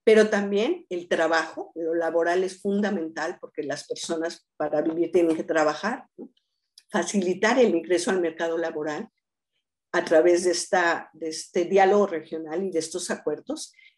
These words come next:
y facilitar las acciones de residencia y educación. Residencia que tiene que ver con vivienda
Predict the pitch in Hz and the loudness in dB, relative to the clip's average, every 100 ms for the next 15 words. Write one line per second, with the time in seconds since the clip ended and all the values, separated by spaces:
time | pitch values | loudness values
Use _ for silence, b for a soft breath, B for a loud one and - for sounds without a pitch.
0 | _ 214 208 202 190 208 190 185 214 202 | _ -2 2 2 2 0 -2 -4 0 2
1 | 320 339 - _ _ 190 180 202 185 - | 0 -4 -12 _ _ -4 -4 -2 -4 -4
2 | 220 202 202 240 269 - - 165 156 147 | -2 0 0 -4 -6 -8 -2 0 0 -2
3 | 139 _ - 156 151 180 175 185 208 - | -8 _ -4 -4 -2 2 4 6 4 0
4 | 392 - _ _ - B _ _ _ _ | -8 -10 _ _ -20 B _ _ _ _
5 | _ _ _ _ _ - 214 190 175 165 | _ _ _ _ _ -8 4 6 6 2
6 | 147 - 147 104 123 _ - 202 202 208 | 0 0 -4 -6 -10 _ -2 -2 2 2
7 | 208 233 254 - - 196 196 202 214 175 | 2 2 -2 -4 -6 -4 -4 -4 -4 -6
8 | - 185 175 175 180 220 196 202 294 - | -6 -6 -4 -4 2 2 4 0 -4 -6